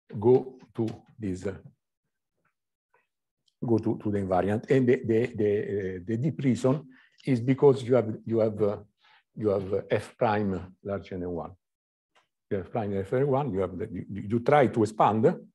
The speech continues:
and o-, of, of course, then you have the, the, uh,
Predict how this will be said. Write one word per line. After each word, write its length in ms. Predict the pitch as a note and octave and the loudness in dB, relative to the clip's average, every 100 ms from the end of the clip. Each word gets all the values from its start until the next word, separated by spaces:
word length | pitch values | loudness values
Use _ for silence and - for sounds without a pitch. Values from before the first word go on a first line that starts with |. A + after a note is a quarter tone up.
| _ _ _ _ _ _ - | _ _ _ _ _ _ -4
and 320 | A2 G#2 G#2 - - _ _ _ _ _ _ - | -2 0 -4 -6 -16 _ _ _ _ _ _ -8
o-, 140 | C#3+ - | -4 -2
of, 380 | - - - | -4 -6 -4
of 60 | A2 | 2
course, 180 | - B2+ | 2 2
then 320 | A#2+ B2+ A2 | 2 2 4
you 80 | G#2 | 2
have 160 | F#2+ | 0
the, 40 | F#2+ | -2
the, 360 | G2 G2+ F#2+ | -2 -2 -4
uh, 680 | G2 G#2+ G2 F2+ F#2 F2+ F2+ | -6 -8 -8 -6 -6 -6 -8